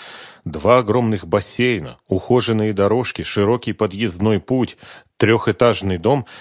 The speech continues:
со стоявшими отдельно сауной, гаражом и подсобными помещениями вызывали невольное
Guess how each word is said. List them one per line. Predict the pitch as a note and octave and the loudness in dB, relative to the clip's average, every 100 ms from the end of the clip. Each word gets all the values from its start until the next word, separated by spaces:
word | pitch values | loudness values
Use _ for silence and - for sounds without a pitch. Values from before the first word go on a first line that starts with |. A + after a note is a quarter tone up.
| - | -20
со | - G#2+ G#2+ - | -2 2 2 0
стоявшими | - A#2 A2 G#2+ - G2+ F#2 | -2 0 4 2 0 -4 -2
отдельно | G2 E2+ G2+ G2+ F2+ E2+ _ | -2 -2 -2 -2 -2 -6 _
сауной, | - - A2+ F2+ F2+ | -6 2 2 2 0
гаражом | E2+ G2 F#2+ A2 G2 - | 0 0 0 0 -2 -4
и | |
подсобными | F#2+ G2 - A#2 F#2+ F#2 F2 | -4 -4 0 0 0 -4 -4
помещениями | F#2 F2+ - - C3 D3 E2 C2 B1+ _ _ - | -6 -6 -6 -4 -2 0 -4 -8 -16 _ _ -16
вызывали | D2 E2+ G2 F#2 A2+ A2+ | -8 -4 -2 0 0 0
невольное | G#2+ F2+ A#2 A#2 A2+ | -2 0 0 0 0